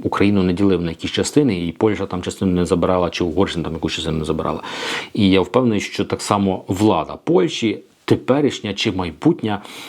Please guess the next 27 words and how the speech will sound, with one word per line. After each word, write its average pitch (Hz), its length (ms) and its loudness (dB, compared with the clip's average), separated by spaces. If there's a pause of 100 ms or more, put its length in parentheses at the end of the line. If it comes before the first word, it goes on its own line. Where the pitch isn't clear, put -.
(100)
таке - 220 0
питання 113 360 0
піднімати 98 540 2
не 95 120 0
буде. 78 320 -8 (220)
Та, 101 180 4
є 110 140 4
питання 98 380 0
невирішені 90 600 0
з 90 180 2
Волинською 95 540 0
трагедією, 139 520 2 (320)
воно 113 480 2
вирішиться. 82 680 -2 (280)
Ну, 104 160 6
вже 82 260 -2
вирішується. - 520 -6 (520)
Але 113 300 4
щодо 120 260 4
територіальних 117 680 0
претензій, 110 800 0
я 95 320 2
думаю, 95 320 -4
що - 180 -4
там 85 200 -2
питань 78 440 0
немає 110 640 2